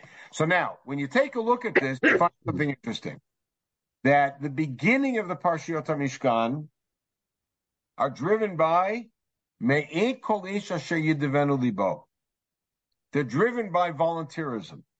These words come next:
They're driven by people of their own free will giving this spectacular range of expensive gifts to the Mishkan. That's how it starts. However, when you start getting into the nitty-gritty, you find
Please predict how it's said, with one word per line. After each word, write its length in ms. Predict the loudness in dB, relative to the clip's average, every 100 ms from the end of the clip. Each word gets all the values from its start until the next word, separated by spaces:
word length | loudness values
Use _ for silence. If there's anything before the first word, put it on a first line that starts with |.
| _ _ _
They're 120 | 0 2
driven 400 | 4 4 2 4
by 360 | 6 4 2
people 420 | -2 -6 -2 2
of 100 | 2
their 160 | 2 2
own 140 | 2
free 180 | -2 -6
will 220 | -2 0
giving 320 | 0 -2 -4 -4
this 240 | -2 -4
spectacular 1120 | -4 -8 -4 -4 -6 -2 0 0 -2 0 2 4
range 600 | 4 2 2 0 -4 -10 _ -2
of 120 | 0
expensive 560 | 0 0 -2 0 -6 -2
gifts 360 | 0 0 -4 -4
to 100 | 0
the 60 |
Mishkan. 540 | 0 0 -2 -2 -2 -10 _ _ _ _ _ _ _ _
That's 220 | 0 0
how 140 | -2 -4
it 80 |
starts. 500 | -4 -2 -2 -4 -20 _ _ _ _ _ _ -2
However, 480 | 2 4 2 0 -6
when 220 | -4 -4
you 60 | -2
start 340 | 2 2 2
getting 240 | 0 0
into 160 | -4 -4
the 80 | -2
nitty-gritty, 480 | -2 0 0 0 2
you 140 | 0
find 580 | 2 2 2 0 -6